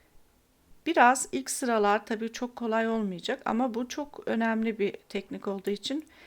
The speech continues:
daha sonraki projelerimizde biz bunları hep kullanabiliriz. Bu tarz örgü şeklini. Bakın şöyle ilmeğinizi atıyorsunuz.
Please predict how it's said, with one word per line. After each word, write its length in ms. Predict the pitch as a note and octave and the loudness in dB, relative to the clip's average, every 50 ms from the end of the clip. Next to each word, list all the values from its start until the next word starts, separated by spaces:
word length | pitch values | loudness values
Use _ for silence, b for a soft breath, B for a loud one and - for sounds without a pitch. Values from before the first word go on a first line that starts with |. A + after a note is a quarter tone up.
| B B B B | B B B B
daha 180 | - A3 B3 C#4 | 2 2 2 2
sonraki 420 | C#4 - C#4 B3+ A3+ G#3 G#3 - | 2 0 -2 -2 -2 -2 -2 -6
projelerimizde 760 | - - - A#3+ A3+ A3+ A3+ G#3 G#3+ G#3 G#3 G#3+ G#3+ A#3 B3 A#3 | -8 -6 -4 -4 -2 0 2 2 2 2 0 0 -2 -2 -2 -2
biz 180 | G#3+ A3 - | -4 -4 -4
bunları 280 | A3+ A3 A3 A3+ A3 A#3 | -2 -2 -2 0 0 0
hep 340 | A#3+ A#3+ A#3+ - - - - | -2 -4 -6 -10 -20 -20 -8
kullanabiliriz. 1080 | - A3 A3 A3 A3 G#3+ A3 A3 G#3+ A3 G#3+ A3 A3 F#3 G#3 B3 - - - - - - - _ - | -4 -2 0 0 2 2 2 0 0 -2 0 0 2 2 2 0 -2 -4 -6 -6 -8 -12 -18 _ -12
Bu 120 | G3 F#3 - | -12 -10 -6
tarz 520 | - F3 E3+ F3 F3 - - - - - b b b b b b b b b b b b _ - | -4 -4 -4 -4 -4 -6 -6 -6 -8 -12 b b b b b b b b b b b b _ -12
örgü 320 | F#3 G3 F#3+ F#3 - F#3+ | -8 -8 -8 -8 -6 -4
şeklini. 760 | - - - F3+ - - - - E3 D#3+ E3+ F#3+ A3+ C4+ E4 D#4+ - - - - _ _ _ _ - | -4 -4 -4 -4 -8 -12 -14 -12 -10 -8 -8 -6 -6 -8 -8 -10 -14 -20 -20 -20 _ _ _ _ -16
Bakın 300 | - F#3 - - G3 F#3 | -14 -14 -12 -14 -12 -10
şöyle 520 | F#3 - - G#3+ G#3 G3 F#3 F#3 G3 A#3 B3 b b b b b b b b b b b b b b b b _ _ | -10 -8 -6 -6 -6 -6 -6 -6 -8 -10 -12 b b b b b b b b b b b b b b b b _ _
ilmeğinizi 580 | - A3+ A3 G#3 G3+ G3 F#3+ F3+ F3+ - - - | -8 -6 -4 -4 -4 -4 -6 -8 -8 -8 -8 -8
atıyorsunuz. 1120 | - G#3 - - C4 B3+ A3+ G#3 - - - F#3+ F#3+ G3+ A#3 C#4+ D#4+ - - - - - | -8 -10 -8 -6 -6 -4 -4 -4 -6 -8 -8 -8 -6 -6 -6 -6 -8 -10 -12 -14 -16 -18